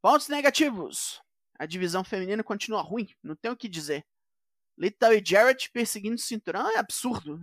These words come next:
Eu vou bater nessa tecla de novo, tem muita dupla melhor que essas em foco, parece coisa de doido. E o tal grande anúncio foi meio peidinho seco, hein? E eu não acredito que eu vou reclamar disso, mas a galera podia dar uma economizada em nego sangrando, hein?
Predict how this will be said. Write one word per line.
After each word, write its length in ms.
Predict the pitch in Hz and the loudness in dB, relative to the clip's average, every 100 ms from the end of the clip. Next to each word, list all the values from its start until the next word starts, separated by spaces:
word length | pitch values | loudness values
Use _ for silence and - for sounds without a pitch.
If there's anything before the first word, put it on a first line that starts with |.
| - | -6
Eu 120 | 202 | -2
vou 300 | 196 277 320 | 6 8 8
bater 300 | 190 175 220 | 6 -2 -2
nessa 240 | 226 - | -4 -4
tecla 300 | 180 208 208 | -4 -4 -4
de 100 | 165 | -6
novo, 160 | 156 180 | -6 -8
tem 120 | 175 | -8
muita 500 | 165 180 311 - - | -10 -4 -6 -2 -2
dupla 440 | 202 175 254 - 294 | 0 -2 -4 0 0
melhor 420 | 208 156 175 214 _ _ _ _ | 0 4 4 4 _ _ _ _
que 80 | - | -2
essas 280 | 185 - 165 | 0 0 -6
em 80 | 160 | -8
foco, 360 | - 170 - _ | -2 -2 -4 _
parece 220 | - 220 | -10 -4
coisa 160 | 240 196 | -4 -4
de 80 | |
doido. 340 | 147 165 226 190 _ _ _ _ _ _ _ _ | -4 -4 -4 -6 _ _ _ _ _ _ _ _
E 140 | - 523 | 2 2
o 40 | |
tal 300 | - 311 262 | 6 8 8
grande 320 | 214 233 220 | 6 4 4
anúncio 400 | 214 208 311 - | 2 2 -2 -4
foi 220 | - 381 403 | -4 -4 -2
meio 360 | 453 480 466 - | 2 4 2 0
peidinho 380 | - 294 262 220 | -4 -4 -2 -4
seco, 340 | - 220 - | -2 -2 -4
hein? 120 | 254 - _ _ _ _ _ _ | -10 -12 _ _ _ _ _ _
E 180 | 185 190 | -4 0
eu 100 | 254 | 0
não 60 | |
acredito 380 | 269 233 208 - | 0 -2 -2 -4
que 60 | 440 | -2
eu 40 | |
vou 100 | 262 | 2
reclamar 480 | 240 233 208 185 170 | 2 2 0 0 -2
disso, 300 | 170 214 196 | -4 -6 -6
mas 260 | 180 - - _ _ _ _ - | -8 -10 -14 _ _ _ _ -8
a 100 | 147 | -2
galera 280 | 151 165 | 4 4
podia 380 | 185 214 185 220 | 4 0 2 2
dar 160 | 208 214 | 6 4
uma 400 | 240 359 415 254 | 6 6 6 4
economizada 680 | - 247 247 220 180 202 208 | 2 2 2 2 4 4 4
em 100 | 202 | -2
nego 200 | 185 196 | -4 -4
sangrando, 460 | 220 170 170 185 | -6 -4 -4 -4
hein? 140 | 196 | -4